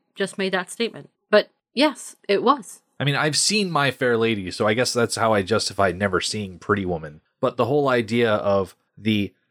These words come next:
Speaker 2: high-class person raising the low-class person out of obscurity, I don't get the sense that that's what the story is gonna be.
Speaker 1: Okay, between the three movies, between My Fair Lady to Pretty Woman to Long Shot, there are lots of similarities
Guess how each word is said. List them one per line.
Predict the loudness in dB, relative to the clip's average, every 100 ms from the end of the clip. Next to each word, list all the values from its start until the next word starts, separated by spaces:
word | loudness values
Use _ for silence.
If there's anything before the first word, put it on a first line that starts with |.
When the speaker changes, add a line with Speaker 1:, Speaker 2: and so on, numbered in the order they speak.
| -6
Speaker 2:
high-class | 0 0 2 2 2 0
person | 0 0 2 -2 -2 -6 -18 -14
raising | -2 2 2 2 -2 0
the | 0
low-class | 2 2 2 0 2 0
person | 0 0 0 -4 -8 -12 _ _ 0
out | 2 2
of | 2
obscurity, | 0 0 -4 0 2 2 0 -4 -2
I | 2
don't | 2 -2 _ _ -2
get | -2 -2
the | -2
sense | 0 0 -2
that | -10 0
that's | 0 0 -8 0
what | 0 0
the | -6
story | 2 4 4 2 -2
is | -6
gonna | -6 -6
be. | -2 -2 -2 -8 _ _ -2
Speaker 1:
Okay, | 0 0
between | 0 0 2 2
the | 2
three | 2 2
movies, | 2 0 -6
between | -6 0 2 2
My | 2 0
Fair | 0 2
Lady | 2 2 -2
to | -6 -4
Pretty | -2 0
Woman | 0 -2 -4 -6 -10 _ _ -6
to | 0 2 2
Long | 0 0 0 -2
Shot, | -2 2 4 2 -2 _ _ -2
there | 2
are | 4 4
lots | 4 2 0
of | -2
similarities | 0 2 2 2 2 2 0 0